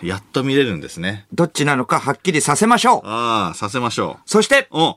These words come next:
Speaker 2: ゲストが来ます。
Speaker 1: うん。
Speaker 2: サイモンと、
Speaker 1: うん。
Speaker 2: フレンチブルーの、
Speaker 1: うん。
Speaker 2: カセベ。
Speaker 1: うん。
Speaker 2: カセベって言うんだ。
Speaker 1: そう。カセベって言うんだよ。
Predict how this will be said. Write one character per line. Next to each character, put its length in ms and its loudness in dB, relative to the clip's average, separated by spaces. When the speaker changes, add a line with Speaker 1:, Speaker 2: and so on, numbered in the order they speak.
Speaker 2:
ゲ 160 4
ス 100 -8
ト 160 2
が 120 2
来 120 -8
ま 120 -4
す。 160 -10
Speaker 1:
う 20 -4
ん。 180 -6
Speaker 2:
サ 300 4
イ 80 0
モ 160 -2
ン 60 -8
と、 300 -6
Speaker 1:
う 60 -4
ん。 200 -4
Speaker 2:
フ 180 -4
レ 160 2
ン 100 -4
チ 160 -2
ブ 180 4
ル 100 6
ー 40 0
の、 240 -4
Speaker 1:
う 80 -6
ん。 200 -6
Speaker 2:
カ 180 0
セ 140 2
ベ。 120 -10
Speaker 1:
う 180 -2
ん。 100 -6
Speaker 2:
カ 180 0
セ 200 -4
ベ 80 -10
っ 40 -14
て 180 -20
言 80 -12
う 40 -12
ん 60 -16
だ。 80 -20
Speaker 1:
そ 140 -4
う。 80 -8
カ 140 -6
セ 180 0
ベ 120 -4
っ 20 -12
て 200 -12
言 100 -8
う 40 -14
ん 40 -12
だ 100 -8
よ。 80 -16